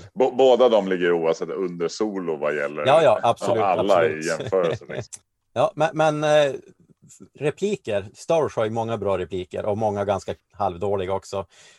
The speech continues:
Speaker 2: Eh, vilken, vilken är den bästa repliken ur filmen? Ur, ur, ur bo-, båda filmerna, om vi börjar med Rogue One.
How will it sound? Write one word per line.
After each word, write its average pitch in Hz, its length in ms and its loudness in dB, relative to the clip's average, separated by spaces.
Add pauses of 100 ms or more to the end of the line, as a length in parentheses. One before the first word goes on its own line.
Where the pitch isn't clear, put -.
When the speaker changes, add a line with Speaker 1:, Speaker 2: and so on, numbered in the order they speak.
Speaker 2:
Eh, 117 220 2
vilken, 147 640 -2 (180)
vilken 131 280 -4
är 135 60 0
den 127 120 -2
bästa 131 320 0
repliken 123 540 -8
ur 98 120 -4
filmen? 101 400 -8 (580)
Ur, 113 160 -4
ur, 120 160 -2
ur 104 160 -6 (120)
bo-, 113 220 -2
båda 113 280 -4
filmerna, 92 320 -6
om 107 60 -6
vi 110 60 -8
börjar 117 220 -2
med 110 120 -6
Rogue 101 300 -2
One. 82 140 -8